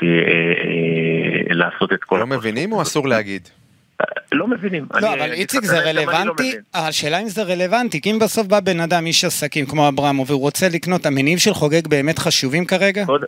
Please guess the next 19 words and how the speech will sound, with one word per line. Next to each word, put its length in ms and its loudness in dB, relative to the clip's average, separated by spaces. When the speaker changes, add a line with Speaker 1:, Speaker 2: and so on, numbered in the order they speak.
Speaker 1:
קודם 240 4
כל, 220 2
קודם 220 2
כל, 240 2
אם 280 4
בא 120 2
בן 260 -4
אדם 340 -2
ורוצה, 340 -4
אה, 200 -4
לקנות, 500 0
מצוין 480 2
שיקנה. 400 -10
זה 240 -4
נהדר, 420 2
אני 180 -12
מברך 480 -2
על 80 -2
כך. 340 -8